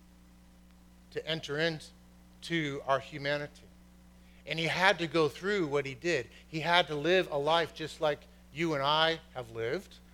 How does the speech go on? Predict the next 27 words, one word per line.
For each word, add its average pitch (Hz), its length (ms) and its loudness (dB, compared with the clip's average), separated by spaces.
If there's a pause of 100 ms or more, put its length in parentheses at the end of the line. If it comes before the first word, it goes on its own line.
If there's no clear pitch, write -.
a 143 100 0
normal 165 340 4
life, 147 240 4
but 165 100 -2
also 175 460 4 (160)
an 160 80 -2
extraordinary 175 560 4
life 151 280 6
because 170 380 0
he 175 120 -10
suffered 170 520 -4 (400)
and 147 120 -8
he 160 100 -2
lowered 175 320 8
himself 151 400 0 (180)
and 151 120 -4
he 156 60 -4
served. 190 480 4 (140)
He 190 140 2
did 208 300 2
what 185 160 8
we 202 220 2 (360)
all 196 440 10
ought 202 260 2
to. 185 160 -4 (880)
He 196 140 4
loved 180 540 6